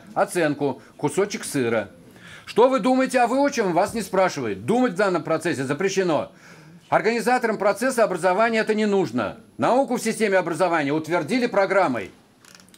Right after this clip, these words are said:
На самом деле науку превратили в догму. Ошибки, существующие в науке и утвержденные программой, законсервированы.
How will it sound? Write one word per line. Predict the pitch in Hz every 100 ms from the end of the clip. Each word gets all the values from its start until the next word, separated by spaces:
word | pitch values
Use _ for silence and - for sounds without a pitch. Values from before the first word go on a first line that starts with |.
| - - - -
На | 202
самом | 277 294 277
деле | 196 180 156
науку | 185 269 226
превратили | 208 190 185 214 226
в | 160
догму. | 220 175 120 107 87 - - - - -
Ошибки, | 139 190 285 - 214
существующие | 196 190 208 208 240 214 202
в | 170
науке | 170 254 - 190
и |
утвержденные | 156 170 156 214 190 156
программой, | 147 139 190 247 196
законсервированы. | 180 208 175 208 175 143 127 120